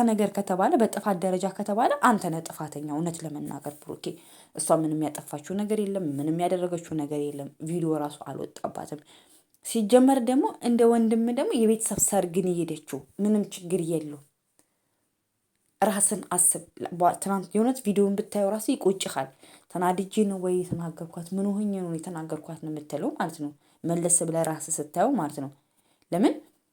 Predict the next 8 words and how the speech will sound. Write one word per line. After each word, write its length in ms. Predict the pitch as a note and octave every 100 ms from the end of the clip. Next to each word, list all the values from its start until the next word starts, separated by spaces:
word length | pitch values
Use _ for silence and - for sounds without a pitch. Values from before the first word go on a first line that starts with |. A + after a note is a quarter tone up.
| _
ትናንት 220 | F#3 F#3+
የተናገርክበት 720 | F#3 F#3 F3+ E3 F3 E3+ E3 D#3+
መንገድ 280 | E3 F3 C#4+
ለሀይሚ 280 | G3+ F3 F3+
የሚገባ 420 | F3 D#3 - D#3+ D#3+
ንግግር 400 | D3+ D#3 D3+ -
አይደለም። 360 | C#3 C#3+ C#3+ C#3
ሲጀመር 560 | - F3+ E3+ G#3 D#4